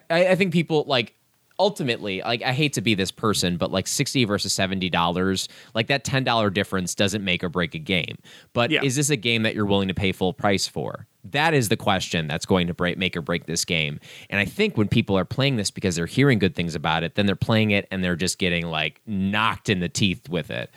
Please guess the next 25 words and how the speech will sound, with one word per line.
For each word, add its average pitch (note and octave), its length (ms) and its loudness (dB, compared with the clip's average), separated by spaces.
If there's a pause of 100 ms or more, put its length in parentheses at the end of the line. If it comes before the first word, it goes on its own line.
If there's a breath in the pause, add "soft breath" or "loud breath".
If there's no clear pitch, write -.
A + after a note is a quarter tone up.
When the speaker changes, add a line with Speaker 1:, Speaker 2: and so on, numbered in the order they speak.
(380 loud breath)
Speaker 1:
Um, F#2+ 220 2
I G#2 80 -2
think C3 220 -2
that's A2+ 180 -2
creating A2 460 0
this G2 180 -4
kind G2 300 -2
of, F#2+ 180 -2
like, E2+ 280 -2
just E2 200 -8
general F#2 360 -2
consumer, F2 760 0 (320 soft breath)
uh, E2+ 220 0
dissonance E2+ 540 0
with E2 140 -4
it. D#2 200 0
So F#2 140 0
I'm G2 200 2
only D#3 300 2
interested A2+ 340 -2
to F#2 80 -2
see F#2 380 0
where G2+ 260 0
that E2 220 -2
goes. - 420 -4